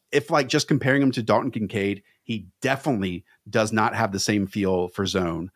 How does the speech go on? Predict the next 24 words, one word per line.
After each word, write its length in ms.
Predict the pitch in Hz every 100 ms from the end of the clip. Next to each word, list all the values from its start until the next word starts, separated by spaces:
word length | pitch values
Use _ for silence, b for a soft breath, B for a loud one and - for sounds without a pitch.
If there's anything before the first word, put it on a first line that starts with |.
| -
After 260 | 123 143 -
the 80 | 139
catch, 420 | - 135 139 - 123
again, 320 | 101 117 120
I 180 | 107 104
don't 400 | - 117 120 -
see 200 | 131 113
the 100 | 113
same 260 | 131 113
explosion 720 | 104 - - 101 120 110 127 110
that 200 | 104 104
is 100 | 95
gonna 160 | 107
be 200 | 98 98
a 60 | 95 - 98 101
real 320 | 120 123 120
difference 420 | 98 107 107 92
maker 400 | 95 85 87 92 b b
at 120 | 107 107
the 100 | 117
N 80 |
F 140 | 95 98
L 100 | 92
level, 400 | 85 82 80